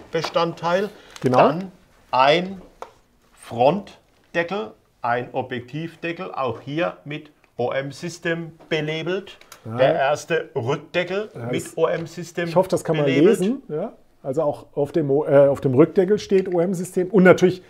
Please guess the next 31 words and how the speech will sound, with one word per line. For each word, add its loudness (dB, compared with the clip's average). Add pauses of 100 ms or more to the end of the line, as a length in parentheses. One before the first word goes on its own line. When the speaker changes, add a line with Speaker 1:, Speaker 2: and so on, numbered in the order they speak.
(280)
Speaker 2:
auf 8
dem 0
Objektiv 0
steht's 0
auch, 0 (320)
auch -8
das. -6 (600)
Ja, -10
ich, -16
äh, -6
wo -10
ist -16
die -14
Kamera? -10
Da -10
ist -12
sie. -16 (1600)
Ich -20
hoffe, -10
das -10
kann -2
man -2
lesen. 2 (260)
O-M-System. -2 (460)
Okay. 4 (600)
Dann 4
haben 2
wir 4
natürlich 2
auch 0
die -4